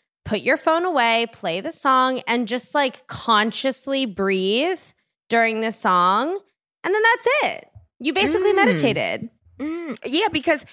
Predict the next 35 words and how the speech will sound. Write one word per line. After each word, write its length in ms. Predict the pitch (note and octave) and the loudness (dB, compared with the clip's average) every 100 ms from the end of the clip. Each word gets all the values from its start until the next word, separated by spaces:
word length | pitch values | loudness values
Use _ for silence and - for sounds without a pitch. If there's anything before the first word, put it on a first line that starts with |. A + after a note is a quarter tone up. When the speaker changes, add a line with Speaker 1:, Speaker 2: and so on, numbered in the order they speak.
| - - | -20 -8
Speaker 2:
when 220 | A3 B3 | -2 2
I, 340 | B3+ A#3 B2+ | 2 2 -2
there's, 300 | F#3+ G#3 A3+ | -2 -2 0
like, 160 | A3+ G3+ | -2 -2
some, 320 | - F3+ F3+ | -2 -2 0
um, 540 | D#3+ D3+ C#3+ C#3 C3+ - | 0 2 2 0 -10 -14
YouTube 420 | D#3+ F3+ F#3 A3 E3+ | -6 -4 -2 -4 -2
videos 480 | F3 F3 E3 E3 | 0 2 2 2
on 120 | E3 D#3 | -2 -2
meditating. 420 | D#3 E3 E3+ E3+ | -4 -2 -4 -2
There, 160 | G3 - | -6 -4
it's 200 | B3 - | -4 -4
just 240 | F#4+ - - _ | -6 -6 -16 _
some, 280 | - - C4+ - | -6 -2 0 0
the 140 | F#3+ | 0
guided 320 | F#3 F#3 F#3+ G3 | 2 4 2 0
meditation. 460 | F#3+ G3 G#3+ - | -2 -2 -4 -4
It's 160 | C#4 - | -6 -4
just, 220 | G#4+ - | -4 -2
like, 220 | C#4+ B3 _ _ _ | -4 -4 _ _ _
that 380 | F3+ F#3 F#3 - _ | 2 2 2 -2 _
spa 600 | - - - G3+ F#3 G3 | -14 -10 0 2 4 4
music 760 | G#3+ G3+ G3 E3+ E3+ G3+ A3+ _ _ _ _ | 2 0 0 0 0 0 -4 _ _ _ _
over 300 | F#3 F#3 F#3+ | 0 2 0
a 60 | F3 | -2
very 960 | D3+ F3+ F3+ F#3 G3 G#3 A3 A3+ A#3 - _ | 0 2 4 4 2 -2 -2 -4 -4 -10 _
surreal 800 | - - A#3 G3+ F#3 F#3+ F#3+ G3+ | -8 0 0 2 2 4 4 2
voice 540 | E3 D3+ D3 C#3+ F3+ - | 0 0 0 0 -6 -2
that's, 240 | D#3 - | -2 0
like, 140 | D3+ | -4
not 240 | D3 D#3 F#3 | 0 0 0
too 180 | A#3+ G#3+ | -4 2
loud, 600 | F#3 E3+ E3 E3 E3 D#3+ | 4 4 4 4 2 0
not 260 | D3 - | -4 -4
too, 320 | - G3+ G3 | -6 -6 -6